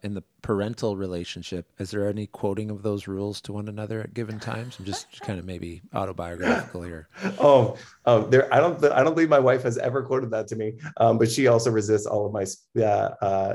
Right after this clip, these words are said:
Speaker 2: yeah, she would not, she'd just tell me what to do. That wouldn't be that. She'd be like, "No."
Speaker 1: <laughs> Awesome.
Speaker 2: She's very independent and strong. So, yeah.
Speaker 1: Well, Andrew, I think we could probably talk all day with you and hope that we have other opportunities to carry on this conversation.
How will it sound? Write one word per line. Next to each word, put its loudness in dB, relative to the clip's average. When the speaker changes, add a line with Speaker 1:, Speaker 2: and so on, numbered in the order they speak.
Speaker 2:
yeah, -2
she -6
would 6
not, 2
she'd -2
just -2
tell 6
me 2
what -2
to -6
do. -8
That 0
wouldn't -4
be -4
that. -2
She'd -6
be -
like, -2
"No." -8
Speaker 1:
<laughs> -20
Awesome. -2
Speaker 2:
She's 4
very 6
independent 6
and -2
strong. -4
So, -14
yeah. -12
Speaker 1:
Well, 0
Andrew, 0
I 0
think -6
we -6
could -8
probably 0
talk -2
all 2
day 0
with -2
you -2
and -8
hope -6
that -6
we -6
have -4
other -4
opportunities -8
to -12
carry -4
on -6
this -12
conversation. -10